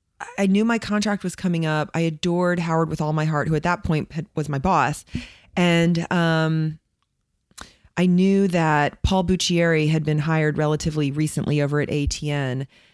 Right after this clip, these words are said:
and I just, uh, um, really liked him and, and admired him and had met him on some Discovery trips. And so once that happened, I was like, "Oh,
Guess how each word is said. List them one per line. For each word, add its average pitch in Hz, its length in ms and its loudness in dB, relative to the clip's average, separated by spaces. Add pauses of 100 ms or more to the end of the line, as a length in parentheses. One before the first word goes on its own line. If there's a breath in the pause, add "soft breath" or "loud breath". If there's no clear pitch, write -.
(180 soft breath)
and 156 140 0
I 147 200 2
just, 147 500 -2
uh, 156 80 -2 (160)
um, 147 300 -2
really 160 380 2
liked 139 260 -2
him 95 300 -4
and, 147 200 -2 (140)
and 147 180 0
admired 147 460 0
him 135 280 -2
and 143 100 -2
had 143 120 -2
met 165 220 0
him 151 160 -2
on 135 80 -4
some 139 140 -10
Discovery 131 440 -4
trips. - 460 -12 (440 loud breath)
And 170 140 -2
so 170 260 -2
once 185 380 -4
that 175 220 -2
happened, 170 360 -4
I 151 60 -2
was 151 120 -6
like, 156 320 -4
"Oh, 170 480 -2